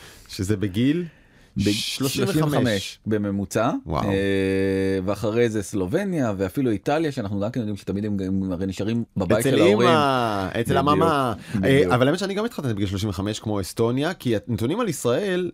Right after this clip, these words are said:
Speaker 1: שמדברים פה על, אה, גברים לקראת שלושים ונשים קצת אחרי עשרים וחמש, הם בעצם מורכבים משתי אוכלוסיות מאוד מאוד שונות. יש את
Speaker 2: נכון.
Speaker 1: המתחתנים מאוחר, החילונים, והמתחתנים מוקדם,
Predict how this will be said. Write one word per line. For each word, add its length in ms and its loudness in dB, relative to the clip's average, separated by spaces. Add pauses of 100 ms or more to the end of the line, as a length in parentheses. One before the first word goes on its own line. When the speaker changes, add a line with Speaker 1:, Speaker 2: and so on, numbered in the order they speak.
Speaker 1:
שמדברים 680 -2
פה 160 0
על, 260 2
אה, 300 2
גברים 400 0
לקראת 240 -4
שלושים 360 -4
ונשים 420 -4
קצת 200 -4
אחרי 120 -6
עשרים 160 -6
וחמש, 520 -6
הם 80 0
בעצם 240 -2
מורכבים 280 -4
משתי 160 -4
אוכלוסיות 400 -6
מאוד 140 -6
מאוד 140 -4
שונות. 300 -4
יש 60 -2
את 40 0
Speaker 2:
נכון. 120 0
Speaker 1:
המתחתנים 340 -2
מאוחר, 400 0
החילונים, 580 -2
והמתחתנים 440 -6
מוקדם, 480 -2